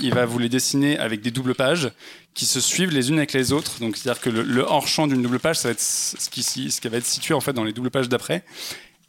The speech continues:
Et c'est là où on voit que le mec vient du cinéma, c'est qu'en fait, en tournant les pages, vous avez l'impression de voir un mouvement de caméra et de voir un panneau. Et, euh,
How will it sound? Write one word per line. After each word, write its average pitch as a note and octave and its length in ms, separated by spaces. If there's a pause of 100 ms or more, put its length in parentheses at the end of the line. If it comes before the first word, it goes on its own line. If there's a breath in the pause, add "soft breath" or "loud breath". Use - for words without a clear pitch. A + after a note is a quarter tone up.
Et C3 80
c'est C3 160
là D#3+ 100
où F3 60
on D#3 80
voit D3 120
que C#3 120
le - 20
mec C#3+ 100
vient C3 120
du B2+ 100
cinéma, C3+ 300
c'est E3 100
qu'en B2 80
fait, A2 140
en B2+ 80
tournant C3+ 200
les C#3 120
pages, D#3 180
vous B2+ 80
avez A#2 60
l'impression A#2 260
de D#3+ 60
voir C3+ 120
un A#2 60
mouvement B2+ 260
de C#3 60
caméra C3 360
et - 20
de C3+ 60
voir A#2+ 180
un A#2 80
panneau. B2 280 (640 loud breath)
Et, C#3 180
euh, G#2 540